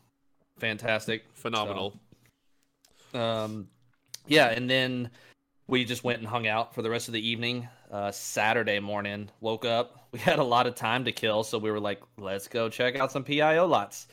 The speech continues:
Speaker 2: Yep.
Speaker 1: Um, we hit the brunch spot. We went to the lot, checked out P I O, uh, where I think Mike, <laughs> I think one of the first things you said, we were watching the first group, and you're like, "Well, this class is a lot different than it was ten years ago." <laughs>
Speaker 2: 'Cause so, so Evan marched open class,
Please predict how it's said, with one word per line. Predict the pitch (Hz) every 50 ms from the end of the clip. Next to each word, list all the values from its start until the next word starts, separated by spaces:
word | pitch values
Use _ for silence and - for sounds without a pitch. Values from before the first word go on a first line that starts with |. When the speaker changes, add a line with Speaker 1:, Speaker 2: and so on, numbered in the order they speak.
| _ _ -
Speaker 2:
Yep. | 127 151 - -
Speaker 1:
Um, | 104 104 104 101 104 101 101 101 101 110 - -
we | 117 120 117 107 95 - _ -
hit | 123 120 - -
the | 98
brunch | - 127 143 160 160 156
spot. | - - - 175 160 156 156 151 151 151 143 113
We | 117 113
went | 107 113 107 104 -
to | - 107
the | 95 101 98 98 98
lot, | 98 113 127 131 131 135 127 117 -
checked | - - 117 - - 120
out | 107 98 - -
P | - 120 117
I | 110 107 104 101
O, | 101 107 113 117 120 123 123 - - - - _ _ _ -
uh, | 92 92 92 92 92 92 92 92 92 90 90 -
where | 107 110 110 107 104 104 101 98 98 - _ _ _ _ _ _ _ _ _ _ _ -
I | 117
think | - 139 131 113 104
Mike, | 110 107 110 117 - - - _
<laughs> | - 156 - - - -
I | 175
think | 151 - 156 143 143
one | 147
of | 127
the | 123 120
first | - 127 123 120 -
things | 120 113 107
you | 120 117
said, | 110 - 113 110 104
we | 113
were | 110
watching | 110 110 110 - 113
the | 110 107
first | - 110 110 107 - -
group, | 117 110 98
and | 110 110
you're | 110 110
like, | 110 110 107 - - - - _ _ _ _ _ -
"Well, | - 135
this | 151 160
class | - 170 151 143 139 135
is | 135 123
a | 120
lot | 113 123 131 120 104
different | 120 123 120 117 107
than | 117 110
it | 104
was | 110 110 107
ten | - 123 117 107
years | 110 113 107 101
ago." | 107 117 117
<laughs> | - - - - _ _ _ _ _ _
Speaker 2:
'Cause | - - 147 135 -
so, | - 196 170 156
so | 151 - 170
Evan | - - 165 180 180 190 185 170
marched | 165 165 160 147 -
open | 151 139 139 139
class, | 123 - 127 123 123 120 117 -